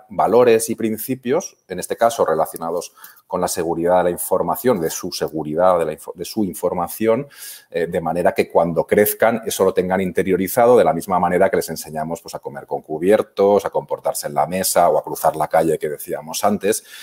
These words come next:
Y, y para mí era una apuesta de futuro, ¿no? Es decir, si yo consigo inculcar estos valores o estas ideas a los más pequeños, cuando ellos crezcan, eh, pues estarán suficientemente concienciados con esto y no cometerán los errores que estamos cometiendo nosotros ahora.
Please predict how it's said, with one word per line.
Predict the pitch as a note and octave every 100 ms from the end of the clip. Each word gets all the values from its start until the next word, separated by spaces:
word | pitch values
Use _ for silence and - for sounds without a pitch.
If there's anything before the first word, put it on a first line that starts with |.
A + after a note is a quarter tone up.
| - - -
Y, | E2+ E2 G2
y |
para | - F2
mí | F2+ G2+
era |
una | A2
apuesta | G2+ - G#2 - A2+ A2+ G#2+ D#2+ D#2
de | F2
futuro, | - - G2+ F2+ D#2
¿no? | D#2+
Es | D#2
decir, | -
si | -
yo | F#2
consigo | F2+ G2+ - A2 F2+
inculcar | E2+ - F#2+ F2 G#2 G2+ G2+
estos | A2+ G2+ - G2+ G2
valores | F#2+ F#2+ G2+ G2
o | G2
estas | - F2+ -
ideas | G2 G#2 D#2 E2+
a |
los | E2 -
más | F2 F2
pequeños, | - G2+ B2+ C3+ D#3+ - _ _ _ _
cuando | - F#2 F2+
ellos | F#2+ G2 -
crezcan, | A2 B2 - A#2+ D3+ A3+ - _
eh, | - F#2+ -
pues | - F2 -
estarán | F#2+ F2+ F2+ -
suficientemente | A2 G2+ - F#2+ G2 G2 G2+ F2
concienciados | D#2+ - D#2+ - F#2+ D#3
con | - G#2+
esto | A#2 -
y |
no | F#2+
cometerán | - G2 - F#2+ F#2
los | F#2 -
errores | F2 F2+ G2 -
que |
estamos | - - D2 -
cometiendo | D#2+ D2 C#2+ C#2+ D2+
nosotros | C#2+ - G#2+ -
ahora. | - _